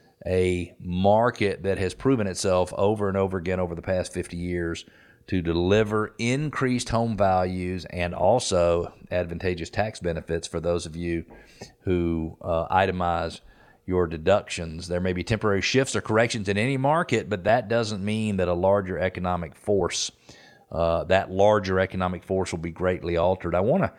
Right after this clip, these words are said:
give a special kudos to John Birchfield, uh, who is, uh, my favorite and preferred lender with Capital City Home Loans right here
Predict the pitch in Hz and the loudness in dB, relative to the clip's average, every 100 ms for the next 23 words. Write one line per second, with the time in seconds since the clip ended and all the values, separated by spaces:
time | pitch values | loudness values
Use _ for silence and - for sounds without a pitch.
0 | - - _ 113 113 92 - 110 104 92 | -20 -20 _ 2 2 0 -2 -2 0 -2
1 | - 120 98 90 82 82 101 101 90 101 | 2 4 4 0 -4 -2 0 0 2 0
2 | 95 - 92 87 82 - - - _ - | 0 -4 0 0 -2 -10 -20 -20 _ -8
3 | 80 80 92 92 87 90 87 - 85 87 | -6 -2 0 0 0 0 0 -2 -2 0
4 | 87 95 107 - 107 107 107 98 92 92 | 0 2 0 0 2 2 2 0 0 -4
5 | 90 - 98 90 92 95 85 87 82 - | -4 0 0 2 0 0 0 -2 -4 -2
6 | 95 90 87 85 90 82 92 90 90 87 | -2 0 -2 -4 -4 -2 -2 0 -2 -2
7 | 82 87 87 92 90 82 | 0 0 0 -2 -2 -2